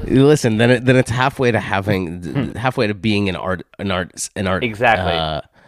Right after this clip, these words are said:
Speaker 1: an art place already, an, an art hub,
Speaker 2: Mm-hmm.
Speaker 1: uh, if you will. Now, uh, crossing the country all the way to Los Angeles, there was a story in, uh, I think the weekend's Los Angeles Times, uh, I believe. Did you catch this
Speaker 2: I,
Speaker 1: about
Speaker 2: I,
Speaker 1: the
Speaker 2: I did.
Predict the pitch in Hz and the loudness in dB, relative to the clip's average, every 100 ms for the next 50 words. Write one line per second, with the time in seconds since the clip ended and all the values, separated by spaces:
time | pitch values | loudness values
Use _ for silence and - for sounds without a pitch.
0 | - _ 82 107 95 - 87 87 82 78 | -20 _ -4 -2 0 0 -2 -4 -4 -4
1 | 73 73 - 87 82 - 98 107 82 175 | -6 -8 -6 -4 -4 -4 -2 -2 0 -2
2 | 160 147 78 76 - - 90 85 82 - | -2 -2 -4 -8 -10 -6 -4 -2 -4 -6
3 | - - 113 120 98 117 - - 131 - | -16 -8 -4 -2 0 -2 -4 -2 -2 0
4 | 190 120 95 - 131 - 87 76 117 135 | 0 -2 -2 -2 -2 -2 -4 -2 -2 0
5 | 107 98 - 87 90 87 - - 101 135 | -2 -6 -10 -6 -4 -4 -8 -4 0 2
6 | 127 82 64 67 - 98 90 92 - 131 | 2 -2 -6 -14 -12 -12 -12 -12 -6 -2
7 | 120 117 113 101 - 104 101 98 95 92 | 0 0 0 -2 -4 -6 -4 -2 -2 -2
8 | 90 - - - 127 359 - 104 120 - | -4 -14 -20 -8 -4 -2 -2 -2 -4 -4
9 | 98 92 80 98 92 - - 101 104 92 | -6 -6 -4 -2 -2 -6 -4 -2 0 0
10 | 85 - 101 107 82 76 69 - - - | -2 -6 -2 0 -2 -4 -10 -10 -12 -10
11 | 87 82 76 - 82 82 80 73 69 98 | -8 -6 -6 -8 -8 -6 -6 -6 -8 -6
12 | 123 - 120 - 151 - 80 85 143 - | -6 -4 -6 -2 -2 -2 -2 0 0 2
13 | 147 123 147 208 - | -2 2 4 6 4